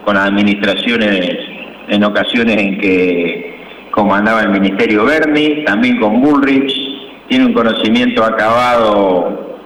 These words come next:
de la problemática, sobre todo del delito complejo en Rosario. Es un hombre que fue director nacional de inteligencia también. Ustedes podrán ver algunas líneas de su currículum.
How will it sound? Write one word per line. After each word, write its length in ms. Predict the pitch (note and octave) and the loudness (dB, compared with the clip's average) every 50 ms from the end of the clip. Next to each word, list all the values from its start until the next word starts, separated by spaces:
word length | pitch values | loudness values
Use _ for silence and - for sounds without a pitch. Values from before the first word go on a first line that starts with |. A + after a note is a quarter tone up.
| - - - - - - - - - - - - | -20 -20 -20 -20 -20 -20 -20 -20 -20 -20 -14 -4
de 180 | - G#2 G2+ G2 | -2 0 2 2
la 220 | G2 G2 G2 F#2+ - | 2 2 2 0 0
problemática, 720 | G#2+ A2 G#2+ G#2+ G#2+ A2 A#2 B2+ B2+ B2+ A#2+ A2+ A2+ G#2 | 0 2 2 2 2 2 2 0 0 0 -2 0 0 0
sobre 280 | G2+ G2+ G2+ G2+ G#2+ G2+ | 0 0 0 0 0 -2
todo 340 | - A#2+ B2 A#2+ A#2+ A2+ A2 | 0 0 0 2 2 2 2
del 160 | G#2 G2+ G2 | 2 2 2
delito 340 | F#2+ G2 A#2 A2 - G#2+ G2+ | 2 2 0 0 -2 -2 0
complejo 480 | G2+ G2 G2 G2 G#2+ A2+ G#2+ - A2 G#2 | 0 -2 -2 0 -2 -2 -2 0 -2 -2
en 60 | G2 | 0
Rosario. 560 | G2 G2+ G2+ - D3+ D3 C#3+ C3+ C3 C3 B2+ B2 - - - - - - - - | 0 -2 -2 0 0 0 2 2 0 0 0 -2 -4 -6 -8 -10 -14 -14 -10 -4
Es 60 | A2+ A2 | 0 2
un 140 | A2+ A#2+ | 2 2
hombre 300 | B2+ B2 A#2+ A#2 A2+ G#2 | 2 2 2 2 2 0
que 120 | G#2 G#2+ - - | 0 -2 -2 0
fue 560 | G#2+ A2+ A2+ A2+ G#2+ G#2 G2+ G2 F#2+ F#2 F#2 F#2 | 0 2 2 2 0 0 0 0 0 0 0 0
director 360 | G2 G2 G2 G2 G2 B2 A2+ A2 | 0 0 0 -2 -2 -2 -2 -2
nacional 420 | G#2+ G2 - G#2 G#2 A2 G#2+ G#2 | -2 -2 -2 -2 -2 -2 0 0
de 80 | G2+ G2 | -2 -2
inteligencia 800 | F#2+ F#2+ G2 F#2 F#2 C#3 - - A#2+ A2+ A2 G#2+ - - F#2+ - | -2 -2 -2 0 0 0 0 0 -4 -4 -4 -4 -4 -4 -4 -2
también. 720 | F#2+ F#2 G2+ A2+ - B2+ - - - - - - - - - - - - - - - - - - - - | -2 -4 -2 -2 -2 0 0 0 -2 -2 -8 -12 -16 -16 -16 -18 -18 -18 -20 -20 -20 -20 -20 -20 -18 -6
Ustedes 300 | - A#2 A#2 A2 - - | -2 0 0 0 0 0
podrán 340 | G#2+ G#2 A2 A2 A2 G#2+ | 0 0 0 0 0 0
ver 160 | A2 A2+ A2+ A2 | 0 0 0 0
algunas 300 | G#2+ G#2+ G#2+ G2+ G2+ G2+ | 0 0 0 0 0 0
líneas 320 | G#2 G#2+ G#2 G#2 G2+ G2 | 0 0 0 0 0 0
de 180 | F#2+ F#2 - G2+ | -2 -2 -2 -2
su 100 | G2 F#2+ | -2 0
currículum. 680 | G2 G2+ G#2+ B2 C3 B2+ B2+ B2+ A#2+ A#2 A#2+ A#2+ - | 2 0 2 2 0 0 0 0 0 2 0 0 -2